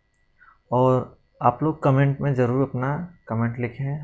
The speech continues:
आप लोगों को जो भी प्रस-, प्रॉब्लम आता है, जो भी हम हेल्प करना चाहेंगे कि आप लोगों का हम हेल्प कर सकें, आप लोग कमेंट ज़रूर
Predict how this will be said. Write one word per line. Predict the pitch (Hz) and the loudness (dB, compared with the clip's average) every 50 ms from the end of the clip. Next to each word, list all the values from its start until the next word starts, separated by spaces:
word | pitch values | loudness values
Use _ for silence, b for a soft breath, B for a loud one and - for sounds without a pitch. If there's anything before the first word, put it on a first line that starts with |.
| 147 - - - | -12 -10 -8 -6
आप | 113 - - | -6 -6 -4
लोगों | 117 120 117 | -4 -4 -4
को | 117 123 120 | -2 -2 -2
जो | 110 113 113 | 0 0 0
भी | 110 117 127 | 0 0 -2
प्रस-, | - - 117 110 - - _ - - - | -2 -2 -4 -4 -4 -8 _ -18 -8 -2
प्रॉब्लम | - 117 113 117 117 117 | 0 2 2 2 2 2
आता | 117 113 - 113 117 | 0 0 2 2 2
है, | 117 113 | 2 2
जो | 107 113 110 | 0 0 0
भी | 113 127 127 127 - b b b b b b b b b b b b b _ _ - | 0 0 -2 -4 -6 b b b b b b b b b b b b b _ _ -6
हम | 120 117 | -4 -2
हेल्प | 110 110 123 120 - - | -2 0 -2 -4 -4 -4
करना | - 120 117 117 | -4 -2 -2 -2
चाहेंगे | 117 117 123 117 127 131 156 | -4 -4 -4 -4 -4 -4 -4
कि | 202 - - _ _ _ _ _ - 131 | -6 -8 -12 _ _ _ _ _ -2 -2
आप | 110 110 - | -2 0 0
लोगों | 120 117 117 113 | -2 -2 -2 0
का | 127 143 156 160 139 | 0 0 0 -2 -4
हम | 123 131 139 135 - - - - - | -6 -6 -8 -8 -10 -12 -10 -4 -2
हेल्प | 127 117 - - - | -2 -2 -4 -4 -4
कर | 120 110 | -4 -2
सकें, | - - 101 98 98 104 104 107 113 - - _ _ _ _ _ _ _ b b b b b b b b b b b - | -2 -4 -6 -4 -2 -2 -2 -2 -4 -8 -18 _ _ _ _ _ _ _ b b b b b b b b b b b -6
आप | - - - - | -4 -4 -2 -2
लोग | 143 143 - | -4 -2 -2
कमेंट | 135 127 127 131 127 107 | -2 -2 0 0 0 0
ज़रूर | 110 110 107 107 | 0 0 0 0